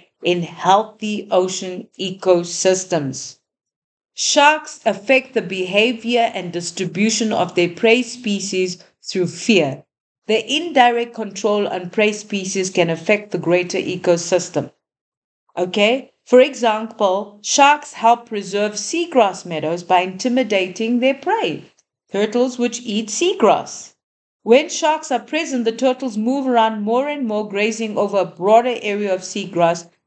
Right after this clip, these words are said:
without overgrazing a single area. So,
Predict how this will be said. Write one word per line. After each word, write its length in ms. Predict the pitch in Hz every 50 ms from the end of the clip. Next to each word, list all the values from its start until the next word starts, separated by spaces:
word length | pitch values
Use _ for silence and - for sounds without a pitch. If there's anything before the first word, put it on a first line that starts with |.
| _
without 460 | - 190 196 202 214 226 220 220 - _
overgrazing 1080 | - 208 208 208 208 196 208 208 185 170 175 175 175 175 180 180 170 170 175 175 170 -
a 80 | - 165
single 520 | 156 - - 180 175 170 165 165 165 151 - -
area. 560 | 175 185 196 196 202 180 151 135 120 - - _ _ - - - - _ _ _
So, 720 | - - - 302 294 285 247 214 202 214 247 311 311 -